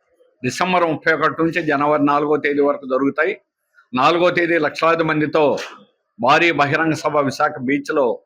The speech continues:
జరుగు-, నిర్వహించబడుతుంది. ఐదు రోజుల పాటు దేశంలో కన్యాకుమారి నుంచి కాశ్మీర్ వరకు కూడా కాకలు తీరిన కార్మిక యోధులంతా కూడా హాజరవుతారు. అలాగే ఈ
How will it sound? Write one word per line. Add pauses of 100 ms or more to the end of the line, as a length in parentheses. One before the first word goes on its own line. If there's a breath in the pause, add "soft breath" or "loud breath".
(400)
జరుగు-,
నిర్వహించబడుతుంది. (760)
ఐదు
రోజుల
పాటు (480)
దేశంలో
కన్యాకుమారి
నుంచి
కాశ్మీర్
వరకు
కూడా
కాకలు
తీరిన (100)
కార్మిక
యోధులంతా
కూడా (420 soft breath)
హాజరవుతారు. (560)
అలాగే (560)
ఈ